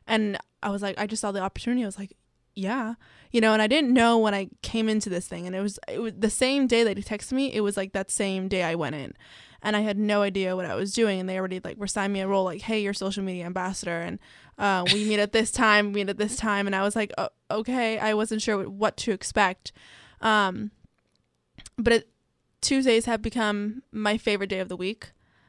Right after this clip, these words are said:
and this time has become my favorite day of the week, just to talk to you guys. And it's such a stress reliever, like, talking to everybody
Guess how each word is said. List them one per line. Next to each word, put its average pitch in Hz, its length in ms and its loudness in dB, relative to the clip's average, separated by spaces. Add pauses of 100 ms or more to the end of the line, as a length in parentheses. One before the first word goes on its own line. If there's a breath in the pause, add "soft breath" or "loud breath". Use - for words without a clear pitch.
(380 soft breath)
and 190 640 -4 (360)
this 214 300 0
time 196 400 -2
has 196 140 -8
become 214 280 -6
my 190 120 -6
favorite 196 240 -10
day 190 80 -6
of 208 180 -12
the 208 80 -6
week, 185 360 -8 (460 soft breath)
just 208 560 0 (640)
to 240 100 -2
talk 208 260 2
to - 140 -6
you 214 120 -2
guys. 190 420 0
And 185 180 -8
it's 202 180 -4
such 226 220 -2
a 226 40 0
stress - 420 -2
reliever, 185 340 -4
like, 185 180 -8
talking 196 380 -8
to - 120 -8
everybody 180 540 -8